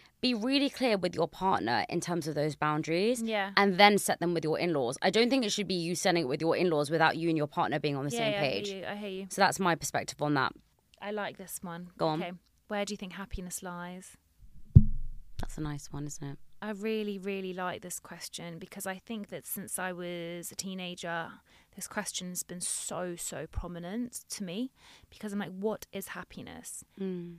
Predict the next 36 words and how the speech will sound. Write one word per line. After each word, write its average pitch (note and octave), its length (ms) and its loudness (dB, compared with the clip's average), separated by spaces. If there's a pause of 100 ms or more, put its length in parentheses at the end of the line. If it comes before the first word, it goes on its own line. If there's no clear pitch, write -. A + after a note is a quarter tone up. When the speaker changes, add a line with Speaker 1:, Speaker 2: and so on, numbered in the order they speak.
Speaker 2:
Do A3+ 100 -4
you A3+ 40 2
know B3 120 0
what B3 100 0
it - 80 -4
is A#3 120 -4
for A#3 120 -8
me? A3+ 400 -4
And G#3 100 -2
I A3 60 -2
think F#4+ 220 -12
it's A4+ 120 -4
actually - 260 -4
incredibly G#3 520 -6
personal F3+ 540 -6
for - 180 -16
people. D#3 420 -8 (1160)
Inner G#3+ 160 -2
peace. - 420 0 (1900)
What F#3+ 140 -8
I F#3 80 -4
mean F#3+ 200 -4
by F3 180 -6
that, E3 300 -6
it - 140 -10
means G3 320 -6
that - 240 -8
you F#3+ 120 -10
have F#3+ 360 -6 (540)
a G3 140 -8
real G#3 400 0
sense - 640 -6
of E3+ 80 -14
just - 180 -10
being F3 160 -10
calm G3+ 460 -4